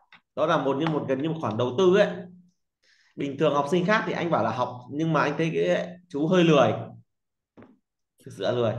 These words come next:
hiểu không? Để cho xem phim Netflix cũng là học luôn mà, nhưng mà Netflix với điều kiện là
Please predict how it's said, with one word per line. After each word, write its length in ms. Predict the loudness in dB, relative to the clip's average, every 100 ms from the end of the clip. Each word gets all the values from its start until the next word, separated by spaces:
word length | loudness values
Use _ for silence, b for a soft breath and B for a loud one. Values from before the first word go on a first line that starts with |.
| -4
hiểu 100 | -2
không? 420 | -2 -2 -10 -18 b b b b b
Để 180 | -2 0 4
cho 160 | 4 4
xem 100 | 2
phim 140 | 2
Netflix 380 | 2 0 -2 -4
cũng 100 | -4
là 80 | -2
học 160 | 0 0
luôn 140 | 0
mà, 140 | 2 2
nhưng 100 | 2
mà 120 | 2
Netflix 400 | 2 2 -2 -4
với 80 | -4
điều 220 | -4 -2
kiện 140 | -4 -2
là 320 | -2 -2